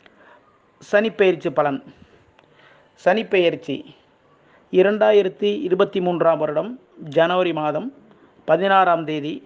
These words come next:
நடைபெறவுள்ளது. இதில் மேச ராசிக்கான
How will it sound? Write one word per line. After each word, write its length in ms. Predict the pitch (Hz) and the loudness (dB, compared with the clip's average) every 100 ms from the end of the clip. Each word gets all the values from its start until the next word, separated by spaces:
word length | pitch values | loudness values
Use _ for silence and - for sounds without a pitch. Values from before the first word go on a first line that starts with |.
| - | -8
நடைபெறவுள்ளது. 720 | 160 156 151 143 135 139 127 131 - _ _ _ _ _ _ _ _ 170 | -2 0 0 0 0 -2 -4 -10 -14 _ _ _ _ _ _ _ _ 0
இதில் 200 | 190 254 - - 165 | 0 0 -4 -10 -2
மேச 320 | 190 262 254 214 | 0 2 0 2
ராசிக்கான 580 | 190 202 160 175 175 | 0 -2 -4 -2 0